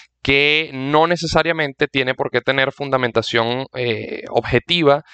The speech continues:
ni tener ningún tipo de, de, digamos, prueba, eh, más allá del hecho de que, por ejemplo,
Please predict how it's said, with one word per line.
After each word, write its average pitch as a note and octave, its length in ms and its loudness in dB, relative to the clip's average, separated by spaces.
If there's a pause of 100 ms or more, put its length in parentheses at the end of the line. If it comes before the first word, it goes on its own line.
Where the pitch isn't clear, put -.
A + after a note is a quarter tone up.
(240)
ni B2+ 320 0
tener B2 640 0 (120)
ningún C#3+ 580 0
tipo D3+ 380 0
de, B2+ 440 2
de, A2+ 120 2 (240)
digamos, A#2+ 680 2 (100)
prueba, C#3 680 4 (400)
eh, A2 480 -2
más C3 320 -2
allá D3+ 340 2
del D3+ 540 -2
hecho C3 320 -2
de D3 120 4
que, A2+ 340 0 (280)
por A#2+ 140 0
ejemplo, A2 500 -2